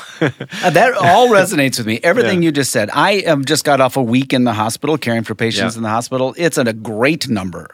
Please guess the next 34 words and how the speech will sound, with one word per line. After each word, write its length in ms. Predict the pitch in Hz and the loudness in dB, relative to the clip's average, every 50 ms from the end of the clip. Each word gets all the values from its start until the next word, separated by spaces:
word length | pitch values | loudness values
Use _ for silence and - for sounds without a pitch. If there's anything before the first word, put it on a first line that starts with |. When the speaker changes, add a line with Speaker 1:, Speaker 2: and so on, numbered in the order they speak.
| _ _ _ | _ _ _
Speaker 2:
of 160 | 131 113 98 | -4 -2 0
my 240 | 110 113 113 117 120 | 0 0 0 0 -2
patients 460 | - - 113 104 101 - 104 98 - | -2 -4 -4 -4 -4 -4 -4 -4 -6
had 80 | 101 87 | -6 -6
Speaker 1:
Oh, 20 | 82 | -4
yeah. 100 | 85 107 | -4 -4
Speaker 2:
alcohol-related 580 | 107 101 104 98 104 98 95 90 87 90 87 87 | -6 -6 -6 -6 -6 -6 -6 -8 -10 -10 -12 -12
Speaker 1:
Yeah. 60 | 90 | -12
Speaker 2:
complications. 840 | - - 92 92 85 82 82 78 71 - - - - - - - _ _ _ _ | -12 -10 -8 -6 -6 -6 -8 -8 -10 -12 -12 -12 -14 -14 -16 -16 _ _ _ _
Speaker 1:
Yeah. 200 | - - 107 117 | -8 -4 -2 0
Speaker 2:
Many, 340 | 123 127 123 110 104 101 101 | 2 2 0 0 -4 -6 -8
many, 300 | 104 113 107 104 98 90 | -6 -6 -6 -6 -6 -8
many. 300 | 98 101 101 92 82 87 | -8 -8 -8 -8 -8 -8
And 120 | 104 107 | -8 -8
I, 200 | 107 101 101 95 90 - _ _ | -6 -6 -8 -8 -12 -16 _ _
well, 240 | 101 101 95 82 98 | -8 -8 -6 -6 -6
it 100 | - - | -6 -6
was 120 | 107 98 | -6 -6
just 200 | - 98 - - | -6 -8 -8 -8
one 180 | - 98 92 90 | -8 -8 -8 -8
week 200 | 92 90 - - | -10 -10 -6 -6
on 140 | 92 87 - | -6 -6 -4
service, 320 | - 123 123 101 101 101 | 0 0 0 0 -2 -6
but 160 | - 98 92 | -8 -8 -10
I 60 | 95 | -8
didn't 180 | 92 90 95 104 | -8 -10 -10 -8
have 160 | 101 95 - | -10 -10 -10
a 40 | 87 | -10
single 320 | - - 113 110 95 92 | -10 -8 -8 -8 -8 -6
one 340 | 101 113 113 - - - - - - - - - - _ _ | -4 -2 -2 -2 -4 -10 -18 -20 -20 -20 -20 -20 -20 _ _
that 120 | - 113 | -12 -8
had 180 | 98 95 87 82 | -8 -8 -8 -8
a 60 | 87 | -8
mar-, 260 | 95 101 101 95 92 | -8 -8 -8 -8 -12